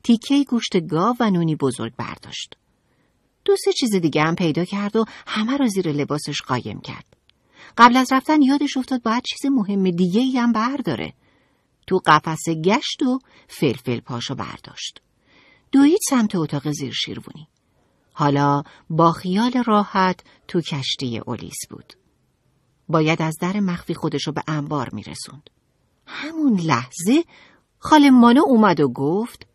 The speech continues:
«لباس گرم بپوش، باید برفا رو پارو کنیم.»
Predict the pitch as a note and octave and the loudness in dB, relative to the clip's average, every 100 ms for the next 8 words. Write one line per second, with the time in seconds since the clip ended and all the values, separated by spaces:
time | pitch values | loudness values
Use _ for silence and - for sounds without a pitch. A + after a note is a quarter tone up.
0 | _ _ _ _ _ _ _ _ _ _ | _ _ _ _ _ _ _ _ _ _
1 | - G3+ G#3+ A3 A3 G3+ E3 E3 F3 - | 4 8 8 6 6 6 6 0 -6 -10
2 | - - _ C#4 C#4+ C4+ A#3 A3 A3 F#3+ | -14 -20 _ 2 4 4 2 0 0 0
3 | D3 D#3+ D#3 D3+ | -2 -2 -4 -4